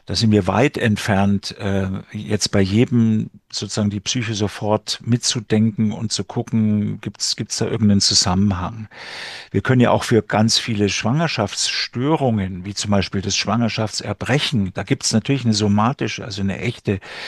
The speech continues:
medizinische Komponente, aber ich habe auch sehr häufig, äh, herausarbeiten können,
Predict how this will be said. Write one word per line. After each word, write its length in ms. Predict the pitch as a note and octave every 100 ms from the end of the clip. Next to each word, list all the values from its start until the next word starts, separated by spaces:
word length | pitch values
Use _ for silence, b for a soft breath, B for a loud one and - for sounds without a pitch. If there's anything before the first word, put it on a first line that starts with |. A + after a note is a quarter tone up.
| B B B B
medizinische 760 | G#2 G#2 F#2+ - D#3 F3+ -
Komponente, 800 | - G#2 G2 G2 F#2 F#2 C#3+ G2+
aber 140 | G2 F#2+
ich 120 | -
habe 160 | F#2
auch 140 | F#2 -
sehr 520 | - A2+ B2 B2+ A#2
häufig, 580 | A2+ A#2 A#2+ A2 - -
äh, 340 | A2 G#2 G2+ G2 B B B
herausarbeiten 1000 | A2 F#2 G2 B2 - A#2 G#2+ A2 A2 G#2+
können, 480 | - A2 G#2+ A#2